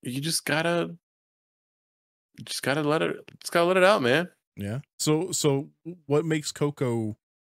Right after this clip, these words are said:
Speaker 2: like, like, if you had to, if you really had to, gun to your head, Monty Python, Coco.
Speaker 1: Monty Python.
Speaker 2: Monty Python,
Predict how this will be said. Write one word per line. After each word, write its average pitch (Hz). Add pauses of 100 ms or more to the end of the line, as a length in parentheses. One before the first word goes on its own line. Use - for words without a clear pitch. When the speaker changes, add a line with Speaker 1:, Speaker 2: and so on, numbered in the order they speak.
(340)
Speaker 2:
like, 143
like, 139
if 139
you 165
had 170
to, 123
if 139
you 131
really 165
had 135
to, 98
gun 123
to 135
your 127
head, 104 (1080)
Monty 131
Python, 117
Coco. 98 (840)
Speaker 1:
Monty 113
Python. 87 (360)
Speaker 2:
Monty 117
Python, 139